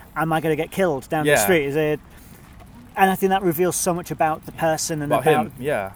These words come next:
Speaker 1: us as, as people.
Speaker 2: Yeah. What's, what's actually re-, really interesting that I found out from a lot of the travel stories is that a lot of it isn't really about the travel itself, but about themselves. And through, through the journey, they,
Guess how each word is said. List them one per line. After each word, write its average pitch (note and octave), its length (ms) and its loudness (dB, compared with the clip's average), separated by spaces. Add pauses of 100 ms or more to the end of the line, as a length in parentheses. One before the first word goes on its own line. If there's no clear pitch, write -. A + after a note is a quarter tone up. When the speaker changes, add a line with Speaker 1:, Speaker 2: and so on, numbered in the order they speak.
(140)
Speaker 1:
us E3+ 480 -2
as, D3 300 -8
as C#3+ 160 -12
people. B2 340 -12
Speaker 2:
Yeah. A#2+ 160 -2 (220)
What's, F3+ 200 0
what's F3+ 200 0
actually E3+ 240 0
re-, C#3 180 -2 (100)
really C#3 280 0
interesting C3+ 320 -4
that A#2+ 140 2
I A2 40 2
found A#2 260 0
out A#2 100 -2
from G#2+ 160 -6
a - 20 -8
lot G#2+ 100 0
of G#2+ 80 -6
the A2+ 60 -10
travel A#2+ 280 -4
stories D3+ 320 -2
is A#2 80 -10
that G#2+ 220 -2 (280)
a A2 40 -8
lot D3+ 160 6
of A3 100 4
it G3+ 140 4
isn't E3+ 260 0
really D#3 220 -2
about A#2 400 -2
the A#2 100 -6 (120)
travel A#2+ 500 0
itself, G3+ 260 2
but B2+ 160 0
about A#2 220 -2
themselves. A#2 540 0 (200)
And B2 360 -2
through, D#3+ 280 0 (140)
through D#3+ 120 -4
the D3 120 -2
journey, B2 380 -2
they, G#2 320 -4